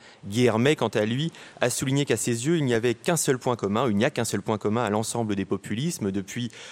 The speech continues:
euh, les acteurs, euh, indiens qui se divisent, qui se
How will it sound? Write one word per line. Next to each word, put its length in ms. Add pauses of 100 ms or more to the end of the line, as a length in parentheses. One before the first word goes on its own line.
(140)
euh, 100
les 200
acteurs, 440
euh, 200
indiens 440
qui 120
se 120
divisent, 480
qui 100
se 100